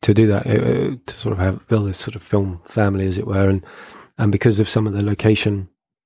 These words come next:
uh, issues where we were filming down on the, the south coast for this one, there were some roles, unfortunately, we couldn't bring some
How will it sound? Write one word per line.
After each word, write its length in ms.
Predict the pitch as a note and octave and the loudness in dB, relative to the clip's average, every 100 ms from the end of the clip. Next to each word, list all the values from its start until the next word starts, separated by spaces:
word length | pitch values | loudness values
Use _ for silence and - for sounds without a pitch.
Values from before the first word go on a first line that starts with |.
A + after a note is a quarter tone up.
| _ _ _ - - - | _ _ _ -20 -20 -12
uh, 340 | G#2 G2+ G2+ | -8 -6 -6
issues 400 | B2+ G#2+ A2+ G2+ | -8 -8 -8 -8
where 140 | A2+ G#2+ | -10 -8
we 100 | G#2 | -8
were 120 | G#2 | -10
filming 340 | - A2 G#2 | -6 -6 -6
down 320 | G#2 G#2+ G#2+ - _ _ _ - | -4 -2 -4 -8 _ _ _ -16
on 100 | G#2+ | -10
the, 240 | G#2 G#2 A#2 | -4 -2 -2
the 100 | - | -2
south 300 | - A#2 G#2+ | 0 0 -2
coast 300 | - A2+ - | 2 2 2
for 100 | - | -4
this 200 | A#2 A#2 | -2 -2
one, 180 | A2 G2+ - - | -2 -4 -8 -2
there 140 | A#2+ | 2
were 80 | G#2+ | 4
some 380 | - A2 G#2 G#2+ | 4 2 2 0
roles, 260 | G#2+ G#2 G2 | 2 2 2
unfortunately, 480 | G2+ A#2 A#2 G#2+ | 0 -2 -2 -4
we 80 | G2+ | -4
couldn't 460 | G2+ G#2+ G2+ - - | -2 -2 -4 -8 -4
bring 180 | A2+ G#2 | -2 0
some 400 | - G#2+ G2+ | 0 0 -2